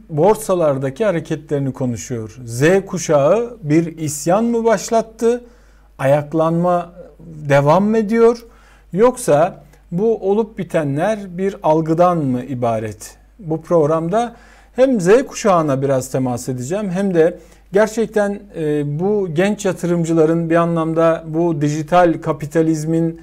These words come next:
altın çağını yaşadığı, koronavirüs salgını sebebiyle altın çağını yaşadığı bir dönemde GameStop hisseleriyle başladıkları bir anlamda bu finansal oyunun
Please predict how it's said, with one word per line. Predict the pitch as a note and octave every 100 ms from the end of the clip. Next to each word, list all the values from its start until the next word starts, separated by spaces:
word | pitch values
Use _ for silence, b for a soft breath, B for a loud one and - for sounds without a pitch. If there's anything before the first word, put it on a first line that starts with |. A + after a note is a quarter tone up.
| B -
altın | D3+ D3+ - G#3+ G3
çağını | - E3 D3 C#3+
yaşadığı, | C3+ B2+ C3+ B2+ C3 B2+
koronavirüs | - C#3 C#3+ D3 D#3+ E3
salgını | - D3 D3 D#3
sebebiyle | D3 C#3+ C#3 C#3+
altın | C3+ C3+ -
çağını | - D3 C#3+
yaşadığı | D3+ C#3+ D3+ D3 F3
bir | E3+ C#3
dönemde | C3 B2 B2 F3 G#3 B B B B B
GameStop | D3+ D#3 A#3+ D4 - - A#3 A3+
hisseleriyle | G3 - G3 G3 G#3+ A3+ F3 B2+ -
başladıkları | D3+ D3+ E3+ - F3 D#3+ D#3 D#3 C#3+ C3+ B2+ - _ _ _ -
bir | E3+ G#3+
anlamda | F#3 D3+ C#3 C3+ C3+ C3
bu | D3 D3 C3+ - -
finansal | E3 D3+ C#3+ C#3+ G3+ D#3+
oyunun | C#3+ C3 C3+ G3